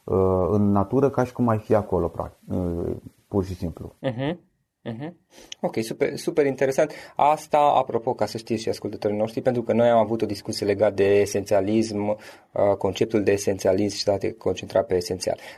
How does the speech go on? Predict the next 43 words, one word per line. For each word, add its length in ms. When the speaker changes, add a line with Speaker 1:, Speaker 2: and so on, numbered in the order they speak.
Speaker 2:
Bun, 200
hai 180
să 100
o 40
luăm 140
puțin 300
pe 100
rând. 240
Care 220
este 180
povestea 440
ta? 280
Cum 280
ai, 680
cum 120
ai 80
înființat 340
Matthew 300
Studio? 400
Uh, 800
eu 120
am 80
mai 120
avut 220
ocazia, 520
din 140
fericire, 560
da, 240
uh, 440
să 160
mă 120
ascult 260
toată 200
povestea 440
asta, 260
dar 120
haideți 240
să 60
vedem 160
și 60
pentru 200
ascultătorii 480
noștri, 440